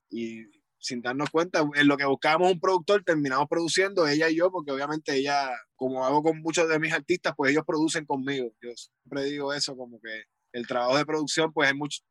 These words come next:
pueden haber artistas que te deleguen todo, pero yo en mi experiencia hasta ahora, pues he producido, he coprodu-, siempre digo que es una coproducción con el artista.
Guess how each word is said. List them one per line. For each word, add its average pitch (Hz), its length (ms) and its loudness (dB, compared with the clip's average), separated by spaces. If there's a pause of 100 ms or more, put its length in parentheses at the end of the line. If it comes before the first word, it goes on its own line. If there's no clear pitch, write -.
(200)
pueden 160 280 2
haber 160 200 4
artistas 156 380 0
que 151 120 -2
te 147 80 -6
deleguen 143 480 0
todo, 165 280 2
pero 131 320 -4 (100)
yo 160 240 6
en 165 240 -2
mi 156 120 2
experiencia 156 560 0
hasta 180 200 0
ahora, 185 280 6
pues 139 180 -2
he 135 60 -2
producido, 156 640 0
he 139 80 -2
coprodu-, 143 420 -4 (160)
siempre 160 400 0
digo 180 140 0
que 160 60 -2
es 147 60 -2
una 156 160 -4
coproducción 147 560 -6
con 147 160 -6
el 131 60 -4
artista. 127 400 -10